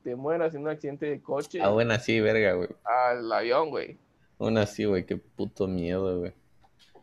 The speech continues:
Speaker 2: Pero, pero sí, güey, y entiendo lo de los funerales, güey. Fíjate que digo, o-, estos últimos años como que dices, como dices, güey, ya,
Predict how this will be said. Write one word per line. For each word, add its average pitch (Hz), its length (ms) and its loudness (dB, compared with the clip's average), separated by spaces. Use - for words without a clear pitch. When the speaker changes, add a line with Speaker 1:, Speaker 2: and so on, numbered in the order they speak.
Speaker 2:
Pero, 104 280 6
pero 117 220 10
sí, 143 180 4
güey, 139 160 4
y 127 80 6
entiendo 139 360 4
lo 120 160 6
de 92 80 8
los 90 180 2
funerales, 95 480 0
güey. 92 140 -2
Fíjate 123 400 0
que - 260 -6
digo, - 640 -2
o-, - 320 -6
estos 120 240 0
últimos 120 320 0
años 110 280 -2
como 90 260 -4
que 95 400 -6
dices, 95 460 -2
como 107 140 -2
dices, 120 260 0
güey, 92 200 0
ya, 98 260 0